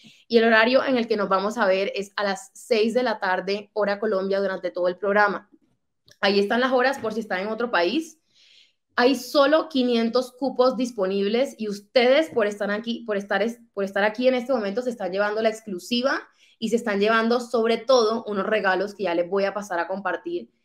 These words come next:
que el resto no sabe. La verdad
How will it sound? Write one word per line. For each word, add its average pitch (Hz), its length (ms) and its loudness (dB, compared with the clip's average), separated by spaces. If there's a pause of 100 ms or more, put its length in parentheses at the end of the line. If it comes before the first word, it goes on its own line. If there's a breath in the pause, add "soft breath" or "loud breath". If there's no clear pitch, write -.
(120)
que - 80 -8
el 175 120 -2
resto 220 600 0
no 202 160 -2
sabe. 175 540 -4 (580)
La 240 240 2
verdad 240 480 4